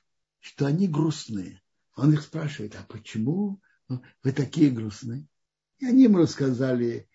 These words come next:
что мы видели сон. И Иосиф предлагает им рассказать. Он растолковывает сон. И через это растолковывание сна впоследствии приходит спасение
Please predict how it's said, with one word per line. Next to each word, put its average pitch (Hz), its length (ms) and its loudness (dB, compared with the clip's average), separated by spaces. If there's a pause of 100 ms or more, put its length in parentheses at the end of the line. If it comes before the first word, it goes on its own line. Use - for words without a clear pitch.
(160)
что 127 200 -2
мы 123 180 6
видели 110 400 2
сон. 214 600 2
И 262 140 4
Иосиф 233 300 0
предлагает 165 680 4
им 131 100 4
рассказать. 170 720 2 (320)
Он 160 320 4
растолковывает 151 960 6
сон. 220 480 2 (300)
И 185 140 2
через 185 380 10
это 208 260 6
растолковывание 170 1000 6
сна 247 560 4 (380)
впоследствии 190 1120 4 (240)
приходит 165 960 10 (180)
спасение 160 680 4